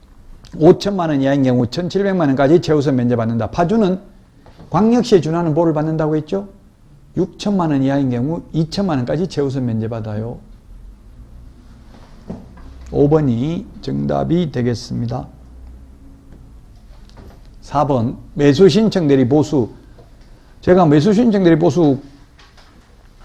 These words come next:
<clears throat> 시험에 아직 나오진 않았다고 했습니다. 틀린 것은 했는데,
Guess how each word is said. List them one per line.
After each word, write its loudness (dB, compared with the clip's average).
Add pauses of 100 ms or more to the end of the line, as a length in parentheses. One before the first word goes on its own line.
(360)
<clears throat> 10 (2000)
시험에 0
아직 2
나오진 0
않았다고 0
했습니다. -2 (1800)
틀린 2
것은 0
했는데, 0